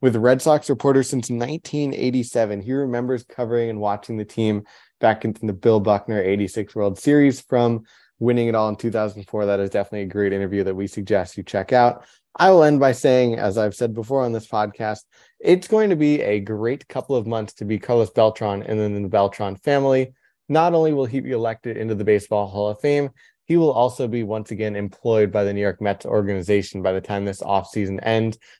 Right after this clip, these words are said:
Maybe that's when the Mets realize, "Hey, we have to adopt this guy into our organization 'cause he's going into the Hall of Fame as a Met." So I'm going to say in the next couple of months, Carlos Beltran is not only a Hall of Famer,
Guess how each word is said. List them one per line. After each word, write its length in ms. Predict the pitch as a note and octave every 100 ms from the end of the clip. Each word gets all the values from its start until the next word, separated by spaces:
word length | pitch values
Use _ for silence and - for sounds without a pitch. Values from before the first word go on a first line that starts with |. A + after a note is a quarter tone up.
| -
Maybe 380 | A#2+ C3 C#3 C#3+
that's 320 | B2+ C3 -
when 180 | C3+ B2+
the 60 |
Mets 280 | A#2+ A#2+ -
realize, 440 | B2 B2 A2+ A2 - _ _
"Hey, 180 | - B2+
we 140 | B2
have 120 | B2 -
to 100 | A#2
adopt 320 | G#2+ G#2+ -
this 120 | A2
guy 140 | A#2+
into 160 | A2 A2
our 100 | G#2
organization 540 | G#2 G2+ G2+ G#2+ G#2+
'cause 100 | G2+
he's 120 | G#2 G2
going 180 | G2+
into 140 | G2+ G#2
the 40 |
Hall 220 | F#2+ G#2
of 80 | G#2
Fame 220 | A2+ G#2 G2+
as 180 | G2+
a 120 | F#2+ F2+
Met." 360 | G2 B2+ - _ _ _
So 120 | - B2
I'm 100 | B2
going 180 | C3
to 60 | C3
say 480 | B2 - C3 A2+ G#2+
in 140 | A#2+
the 80 | A#2
next 260 | A2+ A2+ -
couple 280 | A#2+ - A2
of 100 | B2
months, 340 | D3 C#3 - _ _ -
Carlos 260 | C#3+ B2+
Beltran 380 | A2+ A#2+ A2+ A#2+
is 100 | G#2+
not 160 | A2+ A2+
only 220 | A2+ A2
a 40 |
Hall 240 | F#2+ G#2+ G2+
of 140 | G2
Famer, 400 | C#3+ D3 D3 D3